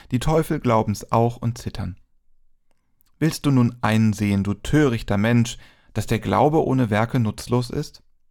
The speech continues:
Ist nicht Abraham, unser Vater, durch Werke gerecht geworden, als er seinen Sohn Isaak auf dem Altar opferte? Da siehst du, dass der Glaube zusammengewirkt hat mit seinen Werken, und durch die Werke ist der Glaube vollkommen geworden.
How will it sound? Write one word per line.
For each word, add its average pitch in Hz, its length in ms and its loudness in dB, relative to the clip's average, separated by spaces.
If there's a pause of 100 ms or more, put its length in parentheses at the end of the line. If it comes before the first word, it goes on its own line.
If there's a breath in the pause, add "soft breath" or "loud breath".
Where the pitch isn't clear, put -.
(840)
Ist - 180 -8
nicht - 220 -4
Abraham, 107 580 0
unser 101 220 -2
Vater, 120 480 0 (240 loud breath)
durch 107 240 -4
Werke 104 340 -2
gerecht - 380 -10
geworden, 139 480 -8 (200)
als 110 220 -2
er 107 60 0
seinen 101 300 0
Sohn 117 360 2
Isaak 120 500 -2
auf 101 120 -6
dem - 180 -4
Altar 92 400 -8
opferte? 113 460 -10 (960 soft breath)
Da 131 80 0
siehst 123 320 0
du, 151 80 2
dass 135 180 0
der 123 160 2
Glaube 101 560 2
zusammengewirkt 120 800 0
hat 113 140 -4
mit 107 120 -4
seinen 104 280 0
Werken, 104 460 0 (340 loud breath)
und - 560 0
durch 104 320 -4
die 98 160 -6
Werke 95 340 0
ist - 460 -6
der 139 140 0
Glaube 113 340 0
vollkommen 110 500 -4
geworden. 92 480 -6